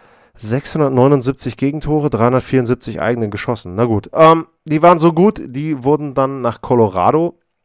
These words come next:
versetzt, waren dann die Colorado Rockies, in der N H L jedenfalls dann, die gibt's ja jetzt mittlerweile auch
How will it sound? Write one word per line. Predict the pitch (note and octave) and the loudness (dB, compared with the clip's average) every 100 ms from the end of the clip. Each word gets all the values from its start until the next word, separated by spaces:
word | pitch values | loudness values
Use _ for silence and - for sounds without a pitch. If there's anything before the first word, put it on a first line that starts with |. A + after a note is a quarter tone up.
| _ _ _ _ _ _ _ _ - - | _ _ _ _ _ _ _ _ -20 -10
versetzt, | - C3+ D#3+ - - - | 0 2 0 -4 -16 -14
waren | G#2 G#2+ B2 C3+ | -2 2 4 2
dann | B2 B2+ D#3+ - | 2 2 2 -10
die | C3 A#2+ | -10 -10
Colorado | - B2+ A#2+ A2+ A2+ A#2+ A2 G#2+ - | -4 0 0 2 0 2 -2 -4 -2
Rockies, | A2+ B2+ F#3+ G3 - - _ _ _ _ - | 2 2 -2 -8 -12 -14 _ _ _ _ -14
in | G2+ | -6
der | F#2 | -4
N | F2 | -4
H | E2+ - | -8 -6
L | G2 | -4
jedenfalls | A#2 C3 C3+ C#3+ D3+ - | -2 -4 -6 -8 -8 -12
dann, | D3+ | -14
die | G#2+ | -12
gibt's | - - | -14 -10
ja | G2+ | -10
jetzt | - | -10
mittlerweile | G2+ G2+ F#2+ F#2 F#2 | -14 -12 -8 -8 -8
auch | G2 - | -10 -14